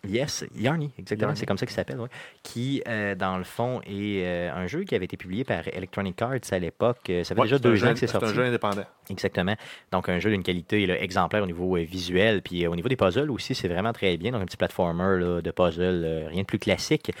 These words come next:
Speaker 2: Ça
Speaker 1: mais
Speaker 2: avait
Speaker 1: très bien déguisé, là.
Speaker 2: Ça avait lancé, euh, un des premiers mercredis Twitch.
Speaker 1: Yes,
Speaker 2: Mercredi
Speaker 1: ben oui,
Speaker 2: Québec.
Speaker 1: oui, effectivement. Et c'était
Speaker 2: Sur
Speaker 1: très, très mauvais, d'ailleurs. Allez pas voir ça.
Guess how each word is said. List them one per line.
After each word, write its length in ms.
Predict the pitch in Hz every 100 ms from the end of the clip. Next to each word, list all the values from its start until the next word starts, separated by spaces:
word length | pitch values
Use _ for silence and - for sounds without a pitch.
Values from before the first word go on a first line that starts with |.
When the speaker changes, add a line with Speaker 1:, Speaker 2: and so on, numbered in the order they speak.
| -
Speaker 2:
Ça 100 | 104
Speaker 1:
mais 80 | 107
Speaker 2:
avait 80 |
Speaker 1:
très 220 | 95 - 104
bien 100 | 98
déguisé, 400 | 92 90 90 90
là. 60 | 90
Speaker 2:
Ça 140 | -
avait 160 | 85 85
lancé, 340 | 80 80 98 95
euh, 280 | 85 82 85
un 40 |
des 80 | 87
premiers 260 | - 95
mercredis 400 | 98 87 - 87
Twitch. 380 | - 123 - - _ _
Speaker 1:
Yes, 200 | 127 151
Speaker 2:
Mercredi 100 | 120
Speaker 1:
ben 80 | 87
oui, 80 | -
Speaker 2:
Québec. 140 | -
Speaker 1:
oui, 140 | 101 135
effectivement. 400 | - 90 92 120
Et 80 | 151
c'était 160 | -
Speaker 2:
Sur 120 | - 110
Speaker 1:
très, 80 |
très 180 | 175 165
mauvais, 320 | 151 117 120
d'ailleurs. 220 | 117 101 92
Allez 120 | 90
pas 120 | 101
voir 200 | 95 85
ça. 140 | -